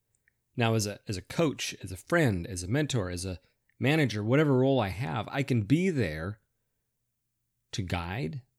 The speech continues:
to support, to encourage, to do different things. But as soon as I communicate to them that they can't do it, or I'll do it instead for them,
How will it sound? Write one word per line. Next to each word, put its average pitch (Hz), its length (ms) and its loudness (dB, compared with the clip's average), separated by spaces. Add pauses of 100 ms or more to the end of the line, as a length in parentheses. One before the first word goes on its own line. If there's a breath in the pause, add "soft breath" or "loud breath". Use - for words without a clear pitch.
(160)
to 101 100 -4
support, - 640 0
to 110 120 0
encourage, 113 520 0
to 110 60 -6
do 135 220 6
different 131 300 0
things. 104 480 -6 (580)
But 123 200 0
as 123 180 6
soon 190 580 4
as 131 160 2
I 139 120 6
communicate 139 800 0
to 143 100 -2
them 90 360 -2 (680)
that 87 140 -6
they 98 100 0
can't 104 300 -4
do 113 180 -2
it, 185 140 -8 (540)
or - 160 -6
I'll 135 180 4
do 139 240 4
it 131 100 2
instead 117 640 -2
for 110 380 0
them, 147 340 -4